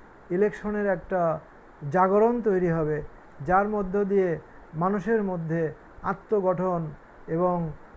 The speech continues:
মানুষের মধ্যে একটি দেশের প্রতি মায়া সৃষ্টি হবে। এবং ভোটারের সাথে, যারা আগামী দিনে নির্বাচিত হয়ে পার্লামেন্টে বসবেন,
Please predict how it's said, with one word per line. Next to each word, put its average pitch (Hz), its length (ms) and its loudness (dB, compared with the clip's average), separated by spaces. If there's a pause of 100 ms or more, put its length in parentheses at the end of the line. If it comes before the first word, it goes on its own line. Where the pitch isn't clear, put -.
মানুষের 196 400 -2
মধ্যে 180 360 -4
একটি 170 360 -2
দেশের 226 600 2
প্রতি 180 280 -4
মায়া 165 340 -2
সৃষ্টি - 380 -10
হবে। 143 300 -4 (420)
এবং 180 360 -2
ভোটারের 220 460 2
সাথে, 175 480 -2 (480)
যারা 175 380 2 (380)
আগামী 190 380 0
দিনে 185 360 -2 (300)
নির্বাচিত 196 500 2
হয়ে 180 420 0 (300)
পার্লামেন্টে 190 580 2
বসবেন, 170 500 -2